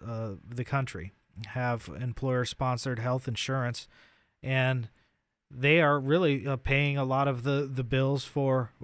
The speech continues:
for, for all of you. And there's a complete lack of transparency <laughs> in understanding of price.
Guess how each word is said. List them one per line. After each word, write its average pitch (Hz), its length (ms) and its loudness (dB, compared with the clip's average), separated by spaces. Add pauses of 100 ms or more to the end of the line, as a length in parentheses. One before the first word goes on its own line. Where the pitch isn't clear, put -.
for, 113 240 -12
for 143 240 0
all 143 200 0
of 131 100 -4
you. 139 260 -2
And 113 140 -4
there's 107 280 -6 (360)
a 117 60 -6
complete 131 520 -4 (320)
lack 127 300 0
of 131 80 -4
transparency 135 1080 0
<laughs> - 0 -
in 123 200 -4
understanding 127 760 0
of 120 160 -4
price. 127 480 0